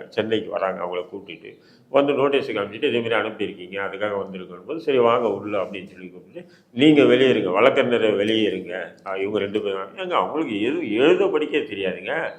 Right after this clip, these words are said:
அவங்கள மட்டும் உள்ள வர சொல்றீங்க, நான் எங்களை வெளியே நிற்கணும்." அப்போ வாக்குவாதம் வருது, அப்போ லோக்கல் போலீஸ் வருது. அப்போ அந்த பிரவீனா ஒரு இன்டர்வியூக்குள்ள என்ன சொல்றாங்கன்னு சொன்னா,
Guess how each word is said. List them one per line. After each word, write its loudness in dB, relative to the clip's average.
அவங்கள 4
மட்டும் 4
உள்ள 2
வர 4
சொல்றீங்க, -4
நான் 0
எங்களை 0
வெளியே 2
நிற்கணும்." -8
அப்போ 2
வாக்குவாதம் 6
வருது, -2
அப்போ 0
லோக்கல் 0
போலீஸ் -2
வருது. -8
அப்போ 4
அந்த 6
பிரவீனா 8
ஒரு 4
இன்டர்வியூக்குள்ள -2
என்ன 0
சொல்றாங்கன்னு -6
சொன்னா, -4